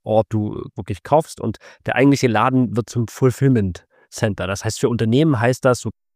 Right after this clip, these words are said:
einfach formuliert, wer künftig auch nur ansatzweise sichtbar sein will, muss quasi seine Produktdaten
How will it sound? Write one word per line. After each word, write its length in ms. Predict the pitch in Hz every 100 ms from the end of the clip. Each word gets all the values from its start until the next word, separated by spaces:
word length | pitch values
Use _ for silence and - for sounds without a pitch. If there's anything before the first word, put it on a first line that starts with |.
| _
einfach 340 | 120 127 131 110
formuliert, 460 | 123 120 117 117 - - - -
wer 140 | 117
künftig 480 | 160 202 - 139 - - - _ _
auch 120 | -
nur 200 | 127 -
ansatzweise 840 | 117 170 190 135 131 - 117 113 101
sichtbar 440 | 127 - - 90
sein 280 | - 87 85
will, 300 | 95 113 - -
muss 300 | 107 123 -
quasi 280 | - 110 117
seine 220 | 110 110
Produktdaten 840 | - 110 135 - 107 107 110 107